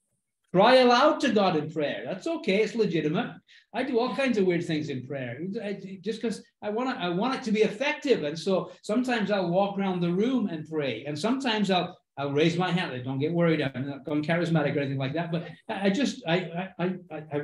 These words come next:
I love that posture. It's like, "Lord, I don't have anything. I have no bargaining chips. You have everything. I've got nothing. I need your help." And so I, I don't mind doing these things if it, if it helps.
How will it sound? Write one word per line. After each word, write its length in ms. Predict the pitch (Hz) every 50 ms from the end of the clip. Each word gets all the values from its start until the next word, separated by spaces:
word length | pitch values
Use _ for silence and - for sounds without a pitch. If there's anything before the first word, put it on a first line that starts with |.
| 160 151
I 40 | 151 147
love 260 | 160 220 277 294 269
that 220 | 190 170 - - - -
posture. 420 | - 247 247 - - - 254 165
It's 160 | 131 123 -
like, 240 | 175 170 160 156 -
"Lord, 220 | 165 214 247 220 180
I 80 | 190
don't 120 | 220 190 175
have 120 | 185 185
anything. 340 | 196 220 233 196 175 147 139
I 40 | 143
have 60 | 156
no 200 | 190 208 196 170
bargaining 500 | 165 180 190 226 233 208 196 180 151 127
chips. 300 | - 156 147 151 - -
You 100 | 190 233 247
have 120 | 220 196
everything. 340 | 214 233 240 202 226 208 185
I've 160 | 185 202 190
got 200 | 185 190 - 165
nothing. 440 | 190 247 240 - 185 190 190 190 - - - - - 196 - -
I 140 | 160 165 226
need 260 | 247 254 269 262 233
your 160 | 247 269 254 233
help." 460 | 247 294 320 320 - - - - _ _ _ _ _ _ _ _ _ _ _
And 200 | 190 190 214 202
so 260 | - 226 220 220 202
I, 260 | - 170 175 190 180 185
I 40 |
don't 260 | 208 262 269 - 185 185
mind 340 | 214 254 294 294 269 233
doing 220 | 269 254 240 220 208
these 220 | 208 202 175 -
things 200 | - 185 175 180 175
if 160 | 165 165 202
it, 200 | 202 202 - - -
if 120 | 156 - -
it 140 | 190 190 -
helps. 460 | - - 226 269 285 277 - - -